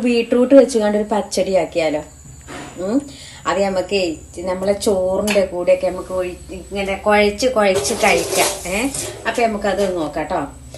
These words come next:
അപ്പൊ അതിന് വേണ്ടിയിട്ടാണ് ഞാൻ ഇതാക്കണേ. കടുക്, ഇഞ്ചി, പിന്നെ നമ്മളെ കാന്താരി മുളക് ആട്ടോ, സാധാ മുളക് എടുക്കുക. പിന്നെ ഒരു രണ്ട് മൂന്നാല് ഇതാ പച്ച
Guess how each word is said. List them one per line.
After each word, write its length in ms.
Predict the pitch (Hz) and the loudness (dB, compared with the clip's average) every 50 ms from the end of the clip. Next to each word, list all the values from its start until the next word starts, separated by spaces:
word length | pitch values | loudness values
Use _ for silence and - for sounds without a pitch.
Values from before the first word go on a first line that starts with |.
| - - - | -16 -10 -4
അപ്പൊ 120 | 240 233 294 294 | 0 4 6 6
അതിന് 220 | 277 285 294 320 320 | 8 8 8 10 10
വേണ്ടിയിട്ടാണ് 460 | 320 294 269 240 247 247 240 226 226 226 220 | 10 10 10 8 4 4 2 2 2 2 2
ഞാൻ 100 | 214 214 208 | 2 2 2
ഇതാക്കണേ. 360 | 202 196 190 - 185 196 220 277 277 - - - - - - - - - - - - - - - - - - - - | 2 2 2 2 0 0 0 0 -2 -4 -8 -14 -16 -16 -16 -16 -18 -18 -18 -20 -20 -20 -20 -20 -20 -20 -12 -4 0
കടുക്, 480 | 254 226 220 208 220 226 220 240 262 285 285 - - - - - - - - - - - - - - - - - - - - - - - - - 214 214 | 4 4 4 6 6 6 8 8 6 6 6 2 -4 -16 -20 -20 -20 -20 -20 -20 -20 -20 -20 -20 -20 -20 -20 -20 -20 -20 -20 -20 -20 -18 -8 -4 0 2
ഇഞ്ചി, 360 | 214 220 220 208 190 226 277 294 285 - - - - - - - - - - - | 2 4 2 2 4 4 4 4 2 0 -8 -18 -20 -20 -20 -20 -20 -10 -4 0
പിന്നെ 160 | 240 220 226 233 | 2 4 4 4
നമ്മളെ 180 | 226 220 240 240 240 | 4 4 2 4 4
കാന്താരി 400 | 262 240 233 226 226 233 226 233 233 | 4 4 4 6 6 6 6 6 6
മുളക് 200 | 240 233 240 247 240 | 6 6 6 6 6
ആട്ടോ, 140 | 214 - 214 220 - | 6 6 6 6 6
സാധാ 240 | 262 247 247 262 269 285 | 6 8 10 10 12 12
മുളക് 220 | 294 277 254 226 220 202 | 12 12 10 8 6 4
എടുക്കുക. 240 | 185 190 - 190 190 - | 2 2 2 2 2 2
പിന്നെ 140 | 226 233 247 | 2 4 4
ഒരു 80 | 247 240 | 4 4
രണ്ട് 200 | 226 226 226 226 233 240 | 4 4 2 2 2 2
മൂന്നാല് 440 | 240 240 247 247 240 240 247 247 254 254 | 2 2 2 2 2 2 4 4 4 4
ഇതാ 140 | 226 214 208 190 - - - - - - - - - - - - - - - - | 4 2 0 -2 -4 -8 -18 -20 -20 -20 -20 -20 -20 -20 -20 -20 -20 -12 -4 0
പച്ച 320 | 226 214 208 208 - - | 0 0 0 0 0 4